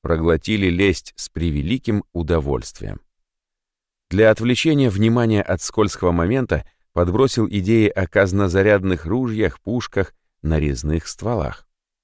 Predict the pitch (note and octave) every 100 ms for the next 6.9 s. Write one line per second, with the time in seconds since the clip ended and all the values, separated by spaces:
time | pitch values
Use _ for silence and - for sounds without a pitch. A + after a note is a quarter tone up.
0 | _ _ _ _ _ _ _ _ E2 E2+
1 | D2 - F2+ A#2+ C3 - G#2 G2+ G2 A#2
2 | A#2+ - D#3 B2 E2+ D#2 - E2 D#2 E2
3 | D#2+ D#2+ D#2+ F#2+ E2 F2 - F#2+ E2+ D2+
4 | C2 D2+ D#2+ F#2 F#2+ A2+ C3 A#2+ A2+ A#2+
5 | A2 G#2+ G2 F#2 - F2+ D#2 D#2+ E2+ F#2+
6 | F2 - E2 E2+ E2 D2+ B1 - -